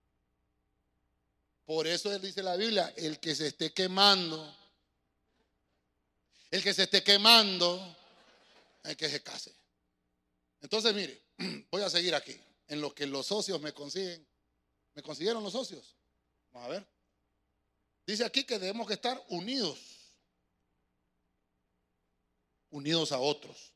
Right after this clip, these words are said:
Vamos a ver, socio. Vamos a ver, socio. Ajá. No hay ningún verde ahí, socio. No, hombre, ¿qué pasó, hombre?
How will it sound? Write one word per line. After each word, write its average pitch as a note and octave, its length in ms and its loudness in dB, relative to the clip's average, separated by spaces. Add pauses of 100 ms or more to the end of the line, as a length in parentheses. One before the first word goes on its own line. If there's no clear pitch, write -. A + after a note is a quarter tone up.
(1500)
Vamos D3+ 180 -8
a D3 60 0
ver, E3+ 160 2
socio. F#3+ 340 -4 (1040)
Vamos D3 180 -10
a D#3+ 40 2
ver, D#3+ 120 0
socio. - 320 -8 (220)
Ajá. - 340 -8 (380)
No - 80 -12
hay D3 60 -8
ningún C#3+ 300 -10
verde C3+ 280 -2
ahí, C3 140 -6
socio. - 280 -20 (1800)
No, - 100 -20
hombre, - 300 -20
¿qué - 180 -20
pasó, - 420 -18
hombre? - 280 -20